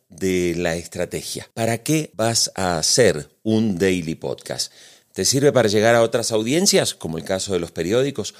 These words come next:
o te sirve para conseguir suscriptores, como, eh, se comentaba recién en estas entrevistas? Pero también sirve para probar nuevas formas de consumo. Claro,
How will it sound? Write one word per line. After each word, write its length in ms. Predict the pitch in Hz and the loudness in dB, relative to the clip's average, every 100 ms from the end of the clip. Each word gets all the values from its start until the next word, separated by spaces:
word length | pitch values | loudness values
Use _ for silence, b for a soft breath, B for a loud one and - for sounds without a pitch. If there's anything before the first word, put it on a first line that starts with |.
| b | b
o 140 | 92 101 | 0 4
te 120 | 92 | 4
sirve 300 | - 107 104 | 4 6 4
para 180 | 90 85 | 2 -2
conseguir 400 | 82 87 87 87 | -4 -2 -4 -4
suscriptores, 840 | - - 76 - - 190 117 - B B | -6 -8 -12 0 4 4 2 -2 B B
como, 420 | - 85 82 80 - | -4 0 0 -2 -4
eh, 180 | 82 | -4
se 200 | 78 87 | -2 -2
comentaba 880 | - 80 80 78 90 90 87 78 65 - | -2 -4 -4 -2 2 4 4 4 0 -4
recién 640 | 85 82 - 98 92 95 B B | -2 0 2 4 4 2 B B
en 160 | 90 87 | -4 -4
estas 300 | 87 87 - | -2 -4 -4
entrevistas? 760 | 80 76 90 117 - 82 - B B B | -4 -2 0 0 -4 -6 -8 B B B
Pero 200 | 127 143 | 4 4
también 560 | 147 156 160 220 226 - b b b | 4 2 4 4 2 -8 b b b
sirve 360 | - 160 180 | 2 4 2
para 260 | 180 120 202 | 2 2 4
probar 600 | 101 101 139 151 - _ _ _ - | 4 4 2 0 -10 _ _ _ -6
nuevas 540 | 110 123 147 156 135 | 2 4 4 2 -2
formas 600 | - 120 120 127 127 - - | -2 -2 -2 -2 -2 -4 -2
de 140 | 92 | -2
consumo. 600 | 92 87 - 76 67 - _ b b | -2 -2 -2 -4 -6 -12 _ b b
Claro, 380 | 151 101 85 | 0 0 0